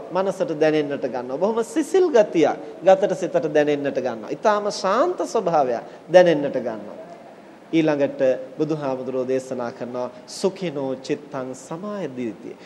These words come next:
ඒ කායික මානසික සුවය, සැනසීම, සැහැල්ලුව, සුවපත් බව ඒ සිසිල් ගතිය දැනෙනකොට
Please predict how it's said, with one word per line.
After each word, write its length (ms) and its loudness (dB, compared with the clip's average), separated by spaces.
ඒ 180 2
කායික 540 0
මානසික 600 -2
සුවය, 520 2
සැනසීම, 720 -2
සැහැල්ලුව, 680 2
සුවපත් 540 2
බව 220 6
ඒ 540 2
සිසිල් 540 4
ගතිය 420 4
දැනෙනකොට 720 0